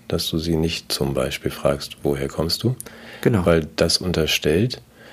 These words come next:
Speaker 1: wenn ich das nicht mache, unterstellt es auf Deutsch, ich sag denen, „Du bist ja eh zu doof zu verstehen, was ich mit der Frage meine.“
Speaker 2: Genau.
Speaker 1: Und das ist die Diskriminierung. Also das,
Speaker 2: Genau.
Speaker 1: was ich, den, den, den kannst du von vornherein abschreiben.
Speaker 2: Du bist
Speaker 1: Wenn
Speaker 2: nur
Speaker 1: ich den,
Speaker 2: Pavlovs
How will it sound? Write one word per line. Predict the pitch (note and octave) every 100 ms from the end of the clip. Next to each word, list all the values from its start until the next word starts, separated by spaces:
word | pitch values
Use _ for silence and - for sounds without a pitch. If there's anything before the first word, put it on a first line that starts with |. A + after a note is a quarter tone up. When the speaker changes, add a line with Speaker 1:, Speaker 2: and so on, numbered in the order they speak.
| - -
Speaker 1:
wenn |
ich | E2
das | D#2
nicht | D#2+ G#2+ A#2+
mache, | A2+ G#2
unterstellt | F2 E2+ E2 E2+ F2 F2+
es | E2 - - - - - -
auf | D#2+ -
Deutsch, | D#2 E2 -
ich | -
sag | - D#2+
denen, | - D2+
„Du | D2+
bist | D2 -
ja | D2+
eh | D#2
zu | E2+ E2
doof | D2+ D#2+ -
zu | -
verstehen, | - D2+ - D#2 E2 - - - - -
was | - D#2+
ich | D#2
mit | D2+
der | D2
Frage | C#2+ D2+ D2+
meine.“ | C#2+ C#2 D2 A2 C3+ - _ - _ _ - -
Speaker 2:
Genau. | - C3+ F#2 - - -
Speaker 1:
Und | E2+
das | E2
ist | E2+ -
die | E2+
Diskriminierung. | D#2 D2+ - D#2+ D#2 D2 C#2 C#2+ - -
Also | D#2+ D2+
das, | D2 -
Speaker 2:
Genau. | - F2+
Speaker 1:
was | D2+
ich, | D#2 - -
den, | D#2 D2+
den, | D2+ D2
den | D#2+ D#2 C#2+ - - - - E2+ -
kannst | F2+ E2
du |
von | D#2 D2
vornherein | E2+ E2 D2+ D#2+ F#2
abschreiben. | F2 - -
Speaker 2:
Du |
bist | D#2+ D#2+
Speaker 1:
Wenn |
Speaker 2:
nur | D3+
Speaker 1:
ich |
den, | -
Speaker 2:
Pavlovs | C3+ G2